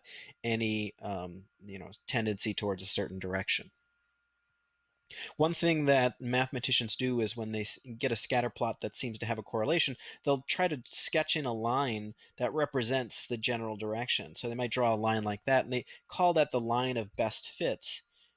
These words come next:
And then they can use that line to make predictions. Uh, you could stretch the line out further and make a prediction about, um, if x is some value out here, what would the y value be? Well, let's see if we can answer some questions about this one. Uh, A here says, "For these twenty-five mo-,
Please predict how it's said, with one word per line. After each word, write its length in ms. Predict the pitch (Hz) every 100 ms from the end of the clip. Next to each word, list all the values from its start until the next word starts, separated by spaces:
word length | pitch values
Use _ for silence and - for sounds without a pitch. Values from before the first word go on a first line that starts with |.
| _ -
And 160 | 139
then 140 | 151 151
they 100 | 147
can 160 | 156
use 180 | 165 233
that 220 | 143 110
line 380 | 117 110 113 135
to 140 | - 135
make 220 | 139 -
predictions. 640 | 160 214 - 107 98 - 104
Uh, 80 |
you 140 | 101 113
could 140 | 113
stretch 340 | - 135 - -
the 100 | 120
line 260 | 120 120
out 180 | 120 117
further 380 | - 165 170 165
and 160 | 127
make 160 | 117 113
a 40 |
prediction 480 | 107 117 123 - 120
about, 340 | 113 110 110 - -
um, 260 | 107 104 - - - -
if 120 | 117
x 220 | 117 -
is 100 | 120
some 300 | - 123 113
value 300 | 107 117 110
out 160 | 110 107
here, 260 | 135 131 117
what 220 | 107 110
would 120 | 110
the 80 | 101
y 240 | 98 101
value 300 | 98 98 98
be? 320 | 92 92 87 - _ _ _ _ _ _ _ _ _ _ _ _ -
Well, 80 | 151
let's 160 | 226
see 80 | -
if 60 | 294
we 60 |
can 100 | 214
answer 340 | 107 123 127 123
some 340 | - 113 107
questions 440 | - 107 - 107 98
about 260 | - 85
this 180 | - -
one. 200 | 69 104 107 -
Uh, 280 | 110 101 98 - _ - - _ -
A 320 | 165 165 131
here 240 | 143 123
says, 300 | 113 120 113
"For 180 | - 135
these 240 | 143 185
twenty-five 480 | - 170 165 - 127
mo-, 300 | 120 123 110